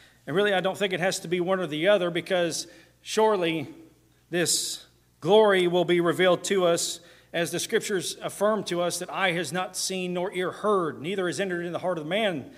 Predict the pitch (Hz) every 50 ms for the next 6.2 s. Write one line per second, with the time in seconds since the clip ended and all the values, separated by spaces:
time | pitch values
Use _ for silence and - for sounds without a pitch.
0 | - - - 156 - - 196 180 143 - 156 170 180 180 175 156 - - 147 -
1 | 175 180 170 165 - 170 170 175 170 147 151 160 156 180 180 151 160 127 - -
2 | - - - _ - 180 233 254 226 208 185 214 220 202 196 165 170 220 220 196
3 | 214 - 247 240 220 - - 196 180 202 214 - - - 220 208 208 202 196 190
4 | 208 262 226 185 151 - - 135 - - - - - - - - - 180 202 208
5 | 220 277 247 - - 208 202 185 214 226 208 202 185 196 214 214 202 202 185 202
6 | 202 214 202 -